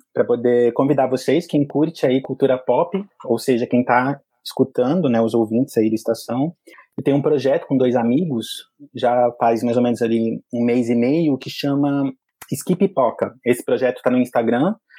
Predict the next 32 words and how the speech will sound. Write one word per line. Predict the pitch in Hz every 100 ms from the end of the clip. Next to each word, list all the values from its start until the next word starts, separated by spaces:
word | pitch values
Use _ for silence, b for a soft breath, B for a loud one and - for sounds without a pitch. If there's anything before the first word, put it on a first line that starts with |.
| B B
a | 117
gente | 120 127 131
é |
uma | 123 127 -
conta, | 131 143 220 190
né, | 123
um | 113 113
perfil | 120 - - 117
ali, | 117 117 131
onde | 143
a | 139
gente | 143 147
tá | 156 156 156
trazendo | 165 151 147 156 175 175
notícias, | 165 180 - 165 - 226 226
as | 147
últimas | 143 160 160
notícias | 156 143 143 147 - 185
da | 160
cultura | - 180 190 202
pop. | 160 135 -
A | 110
gente | 117 -
também | 120 117
tem | -
algumas | 113 117 117 117
listas, | 151 160 143 - 127 -
também | 113 113
faz | 107 107
críticas | - 143 143 - 120
de | 113
algum, | 110 113 110 110 107